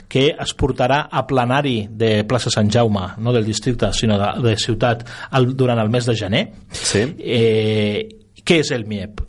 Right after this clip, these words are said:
Speaker 1: És, com el seu nom diu, és el Mapa d'Instal·lacions Esportives de Barcelona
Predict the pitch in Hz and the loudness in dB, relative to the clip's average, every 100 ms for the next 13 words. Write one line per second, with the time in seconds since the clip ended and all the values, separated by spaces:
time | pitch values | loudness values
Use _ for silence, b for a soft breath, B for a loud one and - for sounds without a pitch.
0 | - 147 - - - - 107 110 110 - | -2 0 0 -8 -20 -8 -6 -2 -2 -2
1 | 120 123 123 151 190 - 131 - 139 120 | -2 0 2 0 0 0 0 0 2 4
2 | 143 147 151 139 - 113 - 135 135 - | 4 4 0 0 -2 -4 -2 -2 0 0
3 | 113 135 151 170 - 127 123 - 120 117 | 2 2 2 0 -2 0 0 2 2 2
4 | 147 | 0